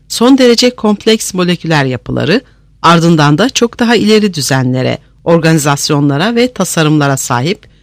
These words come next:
milyonlarca canlı türünü ortaya çıkarmışlardı. Evrime göre her aşamada daha planlı, daha düzenli,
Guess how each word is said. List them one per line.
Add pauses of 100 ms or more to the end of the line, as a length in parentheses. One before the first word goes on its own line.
(160)
milyonlarca
canlı
türünü
ortaya
çıkarmışlardı. (1600)
Evrime
göre
her
aşamada
daha
planlı,
daha
düzenli,